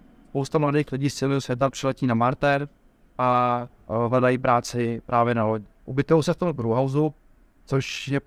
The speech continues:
prostě hostel, kde jsou obyčejný dřevěný postele, jich třeba sedm, sedm, eh, v pokoji a nic tam jako není, není tam vlastně ani teplá voda.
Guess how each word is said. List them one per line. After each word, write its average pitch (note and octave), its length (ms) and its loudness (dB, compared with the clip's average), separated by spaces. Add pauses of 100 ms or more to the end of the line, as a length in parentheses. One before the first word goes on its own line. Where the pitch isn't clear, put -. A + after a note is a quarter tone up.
(160)
prostě C3+ 340 0
hostel, B2+ 380 2
kde B2+ 140 0
jsou C#3+ 160 -4
obyčejný C3 520 0
dřevěný B2+ 360 0
postele, C3 520 0
jich C3 100 -2
třeba B2+ 240 -4
sedm, C3 400 -4 (460)
sedm, C#3 520 0
eh, C3 400 2
v - 80 -10
pokoji B2 520 -2 (340)
a - 80 0
nic D3+ 220 0
tam D#3 140 2
jako D#3 200 0
není, D3+ 260 2
není B2 180 0
tam C3+ 140 0
vlastně C3 240 -2
ani C3+ 100 0
teplá B2+ 380 2
voda. A#2 380 0